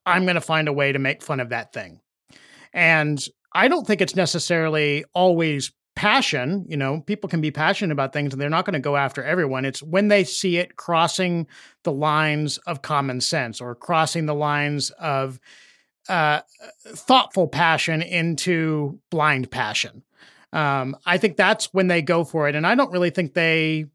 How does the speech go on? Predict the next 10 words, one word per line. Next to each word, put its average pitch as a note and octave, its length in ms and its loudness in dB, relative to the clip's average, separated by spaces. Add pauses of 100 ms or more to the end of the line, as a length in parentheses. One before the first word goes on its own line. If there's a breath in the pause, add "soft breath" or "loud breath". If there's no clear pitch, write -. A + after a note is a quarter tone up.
(560)
you F3+ 120 -4
know, C#3 140 -2
just - 200 -6
based F#3 240 2
on E3 220 0
interviews G#3+ 720 4
and C#3+ 320 -2
based G3 280 0
on E3 140 0
the C3+ 200 -2